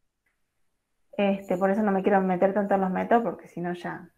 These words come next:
<laughs> y lo van a ver en práctico. Entonces, un bactericida es aquel que mata la célula, pero no la destruye. Y un bacteriolítico es aquel que las mata y las destruye. Entonces ya la célula va, se va a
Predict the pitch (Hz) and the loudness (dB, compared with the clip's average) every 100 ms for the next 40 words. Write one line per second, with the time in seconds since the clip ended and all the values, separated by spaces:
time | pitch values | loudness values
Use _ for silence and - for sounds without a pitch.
0 | - - 190 - - - _ _ - - | -20 -18 -18 -20 -20 -20 _ _ -6 -6
1 | - - _ _ _ _ _ _ 214 175 | -6 -16 _ _ _ _ _ _ -6 -2
2 | 214 208 196 190 - - - _ - - | -2 -2 -2 -4 -8 -10 -12 _ -20 -20
3 | _ _ _ _ _ _ _ _ _ _ | _ _ _ _ _ _ _ _ _ _
4 | 233 240 226 180 - 220 254 269 269 320 | -2 0 2 0 0 2 6 6 4 2
5 | 359 427 440 320 233 202 190 196 196 226 | 6 10 10 10 6 2 0 -2 2 8
6 | 254 262 359 349 349 370 403 381 240 240 | 8 8 8 8 6 6 8 8 6 6
7 | 294 349 254 220 - - 277 262 - - | 6 6 6 4 0 2 4 4 2 -6
8 | - - _ _ _ _ _ _ _ _ | -10 -14 _ _ _ _ _ _ _ _
9 | _ _ _ _ _ _ _ _ _ _ | _ _ _ _ _ _ _ _ _ _
10 | _ _ _ _ - 330 349 349 349 349 | _ _ _ _ 4 8 10 10 8 8
11 | 370 370 - - - 320 220 220 220 - | 8 8 4 4 8 10 10 8 6 4
12 | 208 190 190 202 226 262 302 285 269 349 | 2 4 2 2 4 10 10 10 10 8
13 | 370 - 202 190 185 180 - 196 190 - | 8 2 2 2 2 -2 -2 -2 -2 -6
14 | - - - 190 190 196 202 190 208 226 | -16 -12 -10 -6 -2 0 0 0 4 4
15 | 180 - - 175 180 175 | 4 -2 -8 -8 -6 -6